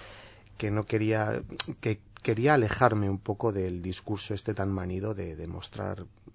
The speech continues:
morbo muchas veces, que, que es un error bajo mi punto de vista, ¿no? En el que recaen,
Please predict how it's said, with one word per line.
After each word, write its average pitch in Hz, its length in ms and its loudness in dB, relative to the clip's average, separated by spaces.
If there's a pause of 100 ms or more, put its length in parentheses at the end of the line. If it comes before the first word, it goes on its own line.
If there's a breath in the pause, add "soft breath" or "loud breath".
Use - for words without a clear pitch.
(120)
morbo 95 640 0
muchas 92 400 -6
veces, 98 340 -8
que, 92 400 -12
que - 80 -12
es - 100 -10
un 120 100 4
error 104 280 6
bajo 98 200 -4
mi 101 100 -2
punto 104 180 -2
de 95 140 0
vista, 95 320 -6
¿no? 101 120 -4
En 113 100 0
el 98 80 -6
que - 120 -8
recaen, 92 680 -4